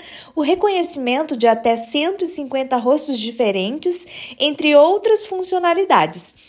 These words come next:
A voz da mãe e os toques nos pontinhos do braille eram as únicas formas da estudante Evelyn de Araújo Pena, de dezesseis anos, adquirir conhecimento por meio de livros.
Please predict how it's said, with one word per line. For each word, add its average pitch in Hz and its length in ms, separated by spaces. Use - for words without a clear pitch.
A 202 80
voz 233 340
da 214 160
mãe 220 460
e 226 100
os 226 160
toques 220 460
nos 208 220
pontinhos 240 760
do 226 140
braille 190 680
eram 240 460
as 262 220
únicas 440 480
formas 302 480
da 240 460
estudante 262 800
Evelyn 302 500
de 277 80
Araújo 262 520
Pena, 220 540
de 202 160
dezesseis 247 680
anos, 226 560
adquirir 285 560
conhecimento 320 760
por 320 120
meio 277 280
de 254 100
livros. 220 680